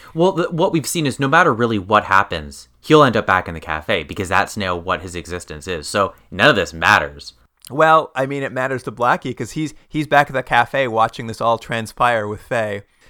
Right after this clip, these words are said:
Speaker 2: And when he sees the cops pulling up, he's just like, "Now's my time to shine. See you later, Faye."
Speaker 1: Yeah, and then, <laughs> so <laughs> Frank gets up, he sees the cops coming. He's gotta outrun the cops, and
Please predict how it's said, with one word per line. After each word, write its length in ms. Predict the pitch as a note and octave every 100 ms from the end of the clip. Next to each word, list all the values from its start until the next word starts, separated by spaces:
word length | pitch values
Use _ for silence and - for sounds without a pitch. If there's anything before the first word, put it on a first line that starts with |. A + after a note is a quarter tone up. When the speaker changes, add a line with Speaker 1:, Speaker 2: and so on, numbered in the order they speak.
| _ -
Speaker 2:
And 100 | A#2+
when 100 | B2
he 60 |
sees 200 | A#2 B2+
the 60 | B2
cops 300 | C3+ C#3 -
pulling 220 | A2 G2+
up, 180 | G2 -
he's 140 | G2
just 180 | G2+ -
like, 320 | - G#1+ - - _ - -
"Now's 320 | A2+ A#2+ A2+ G#2
my 160 | A#2+
time 260 | - G#2 G2
to 60 | F#2
shine. 520 | - G2+ G2+ G2 G#2+ _ _
See 200 | - A2+
you 100 | G2+
later, 280 | A2 G#2+
Faye." 400 | F#2+ G2+ G2 G2+ - - - -
Speaker 1:
Yeah, 580 | - B2+ D#3 D#3 D3 D3+
and 140 | D#3 E3+
then, 140 | D#3 - - - - -
<laughs> 540 | G3 F#3 - - D#3
so 320 | - D#3+ C#3 C3
<laughs> 420 | - A#2+ E3 D3+
Frank 360 | - D#3+ F3
gets 220 | C#3+ B2+ -
up, 160 | A2+
he 100 | A#2+
sees 220 | A2 A2+
the 80 | A2
cops 340 | - A2 A2+ -
coming. 400 | F#2 E2 E2 F2 _ _
He's 180 | - B2
gotta 220 | C3+ C3
outrun 340 | B2+ B2+ A#2+ A#2+
the 80 | A2+
cops, 420 | F#2+ F2+ - - B2
and 360 | A#2 G#2+ G2+